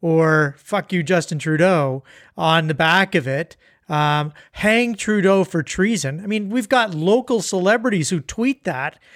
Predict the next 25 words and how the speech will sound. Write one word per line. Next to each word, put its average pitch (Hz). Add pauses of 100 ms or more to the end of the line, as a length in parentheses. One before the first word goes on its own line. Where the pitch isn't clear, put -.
(260)
um, 170
and 190
yet, 208 (180)
you 220
know, 190 (260)
they're 185
still 220
able 214
to 190
host 196
their, 175 (240)
their 165
parties 202
at 190
the 175
lake 233
because 175
everybody 196
thinks 180
that 170
they're 170
God's 180
gift 190
to 185 (440)
whatever. 165